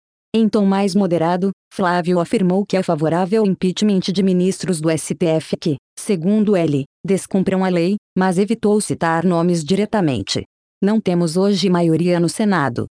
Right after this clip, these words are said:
mas o povo brasileiro terá a oportunidade de escolher candidatos comprometidos com o resgate da democracia", declarou. O senador também sustentou que o alvo nunca foi o Supremo, mas acusou integrantes da corte de agir para atingir Jair Bolsonaro.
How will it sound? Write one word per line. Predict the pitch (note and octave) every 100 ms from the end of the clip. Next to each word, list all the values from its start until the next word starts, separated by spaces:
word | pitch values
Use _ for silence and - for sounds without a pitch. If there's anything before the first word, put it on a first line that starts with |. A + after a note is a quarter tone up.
| _
mas | G3 F#3+
o | F#3
povo | - F3+ F3
brasileiro | F#3 F#3 E3+ F3 F3 G3+
terá | G3+ G3 F#3
a | F3+
oportunidade | E3+ G3 - G3 D#3+ E3+ E3+
de | F#3 E3+
escolher | - D3 D3 C3+
candidatos | F#3+ E3+ E3+ F3+ A3 G#3
comprometidos | - F#3+ F#3+ F3+ D#3+ G3 F#3 -
com | G3 G3
o |
resgate | F#3 E3+ D#3 F3 F3+ F#3
da | F3+
democracia", | F3+ F3+ - E3+ - F#3+ D3+ A2+ - -
declarou. | G3 G3+ G3 D#3 A#2+ - _ _ -
O |
senador | G#3 F#3 E3 C#3+ F3+
também | F#3 G3 F3+ F#3
sustentou | F#3 - - E3 D3+ G3
que | F#3
o | E3
alvo | E3 E3+ F#3
nunca | F3+ F3+
foi | F3+ F#3
o | F#3
Supremo, | - F#3+ F#3+ F#3 F3 - -
mas | F3+ F3+
acusou | F3 F3 D3+ F#3+
integrantes | F3+ E3+ D3+ E3+ E3+ E3+
da | E3+
corte | F#3+ G3 F#3+ -
de | F#3
agir | F3+ E3 F3+
para | F3 E3+
atingir | E3 F3+ D#3+ F3+
Jair | E3 G3+ F#3+ F#3
Bolsonaro. | F#3+ G3 G#3+ G3 E3+ D3+ B2+